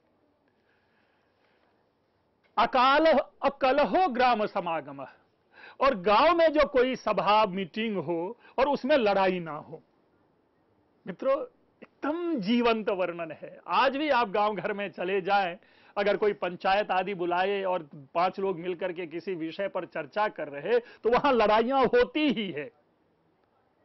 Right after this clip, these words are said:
और आज भी होती है और प्राचीन काल में भी होती थी।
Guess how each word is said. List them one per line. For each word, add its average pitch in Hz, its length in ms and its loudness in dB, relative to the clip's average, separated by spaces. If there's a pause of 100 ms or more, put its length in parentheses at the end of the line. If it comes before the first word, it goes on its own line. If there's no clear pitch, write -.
(280)
और 180 100 -2
आज 170 300 -2
भी 226 120 -8
होती 220 300 -2
है 277 280 2 (200)
और 185 100 -2
प्राचीन 156 460 -6
काल 127 240 -14
में 127 140 -18
भी 131 100 -20
होती 123 340 -18
थी। - 220 -20